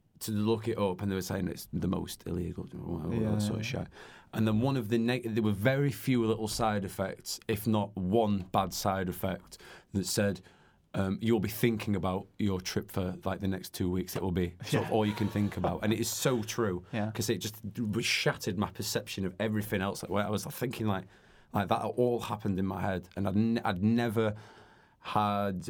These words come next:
Speaker 1: an experience where something was so powerful and so i-,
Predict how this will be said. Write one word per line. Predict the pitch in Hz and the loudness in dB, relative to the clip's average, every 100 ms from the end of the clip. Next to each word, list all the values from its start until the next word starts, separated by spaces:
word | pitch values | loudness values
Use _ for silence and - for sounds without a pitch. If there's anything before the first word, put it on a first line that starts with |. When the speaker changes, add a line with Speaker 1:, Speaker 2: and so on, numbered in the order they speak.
| - | -4
Speaker 1:
an | 101 | -2
experience | 98 - - 110 104 92 92 - | -2 -4 -2 2 2 0 -2 -2
where | 101 92 | -2 -2
something | - 104 107 98 | 0 -2 0 -2
was | 92 | -2
so | - - 110 117 | -2 2 2 2
powerful | 110 - 117 104 - 90 92 | 0 0 2 0 0 0 0
and | 87 | -2
so | - - 90 92 85 - - - _ | -2 -2 0 -2 -6 -14 -20 -20 _
i-, | - | -2